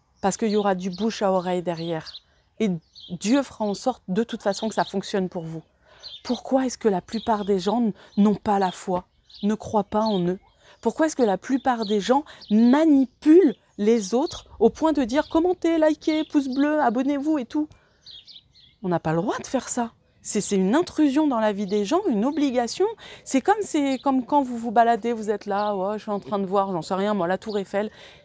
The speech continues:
Et alors, au pied de la Tour Eiffel, mais c'est une catastrophe, ça pullule de pétitions. « Signez, signez, mettez votre adresse, mettez tac, tac, tac, donnez-moi ceci, donnez-moi cela. » Ça n'arrête pas.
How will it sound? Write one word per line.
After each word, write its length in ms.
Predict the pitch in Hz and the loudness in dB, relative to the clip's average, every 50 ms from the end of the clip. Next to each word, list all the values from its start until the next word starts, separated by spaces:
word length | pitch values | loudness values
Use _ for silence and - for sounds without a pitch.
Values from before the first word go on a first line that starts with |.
| - - | -10 -2
Et 60 | 208 | -2
alors, 380 | 233 233 240 233 202 165 - _ - - _ _ _ - - - - - _ - _ _ _ _ _ _ _ - | 0 0 0 -2 -2 -6 -10 _ -20 -20 _ _ _ -20 -20 -20 -20 -20 _ -20 _ _ _ _ _ _ _ -4
au 100 | 214 208 | -4 -4
pied 180 | - - 294 | 0 -2 0
de 60 | 240 247 | 0 2
la 80 | 220 | 0
Tour 180 | - - 196 202 | -2 -2 -6 -6
Eiffel, 320 | 190 - - 226 214 - - _ | -6 -4 -4 -6 -6 -6 -12 _
mais 60 | 170 | -18
c'est 220 | - - 170 - - | -16 -16 -16 -14 -12
une 160 | 165 165 147 - _ | -12 -12 -12 -10 _
catastrophe, 600 | - 269 - - 233 202 - - 294 269 - - _ _ - _ _ | -4 -4 -2 -2 -4 -6 2 2 2 2 2 -4 _ _ -20 _ _
ça 220 | - - - 165 - _ _ _ - | -8 -8 -6 -8 -8 _ _ _ 4
pullule 540 | - 359 330 277 233 262 349 359 262 180 | 6 6 8 8 8 8 8 6 6 4
de 80 | 175 226 | 0 -2
pétitions. « 720 | 214 - _ - 302 - - - 254 - - - 381 302 - _ _ _ _ _ _ _ _ - - - - - _ | -4 -4 _ -8 -8 -8 -6 -8 -6 -4 -2 -2 -2 -2 -2 _ _ _ _ _ _ _ _ -20 -20 -20 -20 -20 _
Signez, 400 | - - - 349 349 349 359 359 | -4 4 6 8 8 8 8 6
signez, 380 | 339 - - 349 330 330 330 320 | 4 2 2 4 6 6 4 4
mettez 260 | 302 302 - - 320 | 2 0 -2 -2 -2
votre 240 | 302 302 302 - 311 | -2 -4 -4 -4 -4
adresse, 380 | 302 294 277 302 302 285 - | -4 -2 0 0 -2 -2 -2
mettez 340 | 294 302 277 - 302 302 294 | -2 -4 -2 -2 -2 -4 -2
tac, 260 | - - - 277 - | -2 -2 -4 -4 -4
tac, 220 | - 285 285 - - | -4 -4 -4 -2 0
tac, 220 | 311 285 285 233 | 0 0 0 2
donnez-moi 360 | 220 262 269 277 277 269 277 | 0 0 0 2 2 0 0
ceci, 280 | 269 - 277 - - 262 | -2 -2 -6 -6 -6 -4
donnez-moi 360 | 254 254 247 254 247 247 254 | -2 -2 -2 -2 -4 -6 -6
cela. » 260 | - - 254 254 247 | -8 -8 -10 -10 -10
Ça 120 | - - 311 | -10 -8 -8
n'arrête 260 | 330 339 349 339 - | -6 -6 -8 -10 -6
pas. 260 | _ 427 381 349 - | _ -4 -4 -4 -6